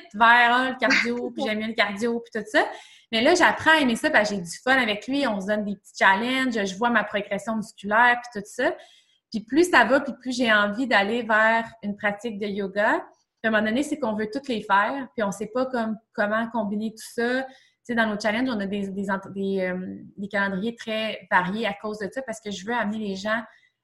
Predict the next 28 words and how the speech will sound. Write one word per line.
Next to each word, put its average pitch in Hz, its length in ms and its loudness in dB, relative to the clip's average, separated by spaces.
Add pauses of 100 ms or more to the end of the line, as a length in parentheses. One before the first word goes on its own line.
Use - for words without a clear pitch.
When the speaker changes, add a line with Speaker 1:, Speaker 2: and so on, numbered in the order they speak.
(120)
Speaker 1:
à 202 60 -2 (100)
pas 277 140 4
juste 254 320 -2
aller 208 300 0
vers 214 520 0 (280)
un 196 100 -2
type 202 360 -6
d'entraînement 202 500 -2
en 220 80 -2
disant, « 196 240 -6
Ah, 208 80 -2
le 208 80 -6
cardio, 202 260 -6
ça 202 160 -4
brûle 196 200 -8
les 196 80 -4
calories, 185 340 -2
je 196 120 -10
vais 190 120 -4
vers 185 200 2
ça. » 220 280 -10
Ou, « 202 100 -4
Ah, 208 60 0
la 196 100 -2
muscu, 180 300 -8
ça 214 100 -10
m'apporte, 202 440 -6
euh, 180 160 0